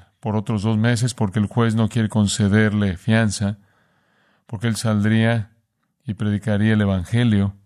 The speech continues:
mientras que al mismo tiempo sueltan a un abusador de niños, haciendo que el departamento de policía envíe un boletín, sabían que volvería a hacerlo.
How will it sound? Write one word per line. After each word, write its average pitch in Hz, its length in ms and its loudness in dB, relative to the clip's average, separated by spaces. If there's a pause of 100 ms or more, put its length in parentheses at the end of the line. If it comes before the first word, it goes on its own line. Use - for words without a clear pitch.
(960)
mientras 117 360 -2
que 123 80 -4
al 107 80 2
mismo 131 280 2
tiempo 104 600 0 (580)
sueltan 107 760 0 (440)
a 110 140 -2
un 113 160 2
abusador 107 540 2
de 104 120 2
niños, 110 640 2 (320)
haciendo 117 400 0
que 110 80 0
el 107 60 2
departamento 107 560 2
de 107 60 2
policía 104 600 2
envíe 110 400 2
un 104 140 4
boletín, 101 560 2
sabían 107 460 2
que 104 100 -6
volvería 98 380 0
a - 20 0
hacerlo. 98 540 0